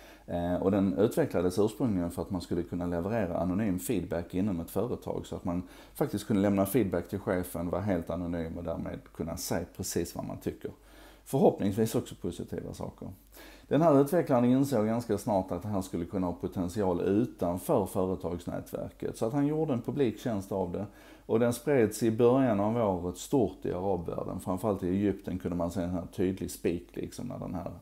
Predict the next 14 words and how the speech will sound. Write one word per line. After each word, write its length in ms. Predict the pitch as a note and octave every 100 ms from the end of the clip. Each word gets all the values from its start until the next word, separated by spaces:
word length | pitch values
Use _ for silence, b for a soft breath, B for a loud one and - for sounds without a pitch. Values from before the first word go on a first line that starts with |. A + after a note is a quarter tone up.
| -
appen 400 | - - - F#2+
och 80 |
tjänsten 420 | F#2 E2 F#2 - F2
började 260 | F2+ F#2
spridas. 420 | F#2+ E2 E2+ -
Så 80 | -
från 200 | G2 B2+
början 320 | B2 C#3 C3
så 80 | A#2+
var 120 | B2+
det 60 | A#2+
bara 140 | A2+
en 80 | A2
webbtjänst, 460 | G#2+ G#2+ - A#2